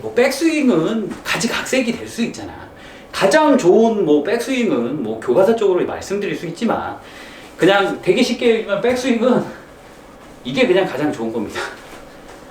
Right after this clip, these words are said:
이게. 어, 팔 피고요. 여기까지 그냥 몸으로 가면 돼. 이게 가장 좋은 거야. 이게 그냥 궤도고 이렇게 해야 돼요. 근데 다운스윙이 훨씬 중요하지. 왜냐면 다운스윙을 하면서 우리가 힘을 쓰잖아요.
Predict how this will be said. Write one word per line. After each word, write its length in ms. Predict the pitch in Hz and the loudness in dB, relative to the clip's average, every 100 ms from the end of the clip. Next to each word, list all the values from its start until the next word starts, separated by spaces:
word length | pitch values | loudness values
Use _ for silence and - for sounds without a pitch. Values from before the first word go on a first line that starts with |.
| - - | -20 -12
이게. 280 | 117 110 120 - - - - 107 | -10 -8 -8 -10 -16 -20 -16 -12
어, 180 | 107 - - - | -12 -12 -18 2
팔 160 | 202 | 4
피고요. 520 | 202 247 220 196 202 - - - - - - | 6 6 6 4 2 -4 -20 -20 -20 -18 -4
여기까지 280 | 117 139 127 | 2 2 2
그냥 220 | 131 127 | 0 0
몸으로 300 | 117 170 190 | 2 4 4
가면 260 | - 113 113 | 2 -2 -4
돼. 100 | - - - - - - - | -8 -12 -14 -18 -20 -20 -4
이게 140 | - 165 | 0 0
가장 340 | - 127 165 | 0 0 0
좋은 200 | 143 85 | 0 -8
거야. 120 | - - - - - - | -12 -16 -18 -20 -20 -10
이게 180 | - 185 | -4 0
그냥 220 | 156 160 | 2 2
궤도고 640 | - - 175 160 196 208 - - - - - 120 | 2 2 4 4 2 0 -6 -16 -20 -20 -10 -2
이렇게 400 | 120 110 - 151 | -2 -2 -6 -4
해야 120 | 143 | -4
돼요. 120 | 123 | -4
근데 200 | 135 139 | -2 0
다운스윙이 640 | - - 190 202 196 185 170 | 2 4 4 4 4 4 4
훨씬 260 | 175 165 | 0 -4
중요하지. 380 | - 113 107 95 | -6 -6 -6 -4
왜냐면 560 | 104 143 147 151 160 - - - - - - - - | 0 2 2 2 -2 -6 -14 -20 -20 -20 -20 -16 -2
다운스윙을 1000 | 151 202 247 254 226 247 240 226 208 240 | 2 4 6 6 6 6 4 2 0 2
하면서 460 | 302 294 262 240 | 2 2 4 4
우리가 220 | 160 139 | 2 0
힘을 260 | 147 247 269 | -4 -4 -4
쓰잖아요. 600 | - 180 110 85 82 | -4 -8 -10 -12 -16